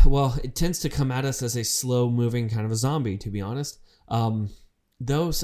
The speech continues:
see, in, in, in the early m-, movies where they,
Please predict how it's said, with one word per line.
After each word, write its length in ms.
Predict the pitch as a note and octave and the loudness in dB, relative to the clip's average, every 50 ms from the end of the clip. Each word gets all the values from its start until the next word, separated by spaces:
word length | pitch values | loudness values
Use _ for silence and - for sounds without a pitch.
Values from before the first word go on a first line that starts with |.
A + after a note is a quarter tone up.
| - - - B2 | -6 -8 -10 -6
see, 440 | - - F#3 F3+ F3 B2+ - - _ - | -4 -4 -2 -4 -4 -6 -10 -16 _ -10
in, 340 | A#2 C#3 D#3+ D#3+ D#3 - - | -6 -4 -2 -2 -4 -6 -8
in, 380 | - A#2 C#3+ C#3 C#3+ C#3+ - | -8 -4 -2 -2 -2 -4 -6
in 400 | - G2 G#2 G#2 - - A#2 C3+ | -10 -16 -16 -16 -12 -8 -6 -4
the 100 | C#3+ C#3+ | -4 -4
early 300 | - C#3+ D3+ D#3 D3+ D3 | -4 -4 -2 -2 0 0
m-, 360 | C3+ B2 A#2+ B2 B2 A#2+ A#2+ A2 - - - - - - - | 0 0 0 0 -2 -4 -6 -10 -12 -14 -16 -16 -16 -16 -10
movies 540 | - B2 A#2 A#2 A#2 A2+ A2+ A2+ A2 G#2+ - | -6 -4 -2 -2 -2 -2 -2 -4 -4 -6 -6
where 200 | A2+ A2+ A2+ A2 | -4 -4 -2 -2
they, 320 | G#2 A2 G#2+ G#2+ G#2+ G#2+ | -2 -4 -4 -4 -4 -6